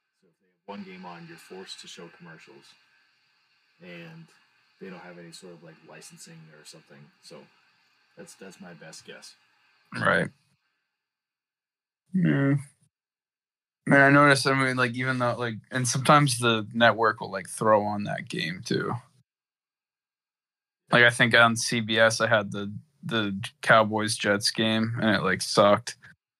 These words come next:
Speaker 2: And they just put on, I think it was the, the Broncos football team game.
Speaker 1: <laughs>
Speaker 2: They just, like, yeah, like, you know, I was kinda hyped. I was like, "Oh, cool."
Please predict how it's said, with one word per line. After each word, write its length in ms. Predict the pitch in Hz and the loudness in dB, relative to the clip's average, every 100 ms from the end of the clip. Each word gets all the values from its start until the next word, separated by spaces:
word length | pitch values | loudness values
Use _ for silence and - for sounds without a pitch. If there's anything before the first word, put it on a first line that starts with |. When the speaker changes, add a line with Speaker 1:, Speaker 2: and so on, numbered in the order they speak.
| - | -2
Speaker 2:
And 80 | 113 | 2
they 80 | 113 | 4
just 200 | 110 - | 2 2
put 140 | 117 | 4
on, 320 | 113 104 101 98 | 6 4 2 -2
I 80 | |
think 180 | - 110 | -4 -6
it 60 | 107 | -4
was 180 | 104 - | -6 -8
the, 80 | 107 - | -16 -10
the 80 | 101 | -8
Broncos 920 | 101 101 95 98 107 98 101 - - - _ _ _ _ _ _ | 2 4 4 2 -2 -2 -2 -2 -4 -10 _ _ _ _ _ _
football 340 | - - - | -4 -2 -4
team 260 | - - - | -2 -2 -2
game. 320 | - - 117 - - _ _ _ - | -2 -4 -6 -10 -20 _ _ _ -20
Speaker 1:
<laughs> 80 | - 233 - - - - - - - - | -20 -20 -20 -20 -20 -20 -20 -20 -8 2
Speaker 2:
They 100 | 120 | 4
just, 140 | 117 | 6
like, 100 | 117 | 6
yeah, 220 | 113 101 | 6 4
like, 220 | 95 98 117 _ - - | 2 -2 -6 _ -20 -16
you 220 | - - | -12 -10
know, 180 | 87 - - - | -10 -10 -8 0
I 100 | 104 | 2
was 140 | 98 | 2
kinda 180 | 104 90 | 4 4
hyped. 260 | - 95 - | 4 2 0
I 0 | |
was 80 | - | 0
like, 80 | 113 | 4
"Oh, 200 | 131 - - | 4 2 -6
cool." 160 | - | -10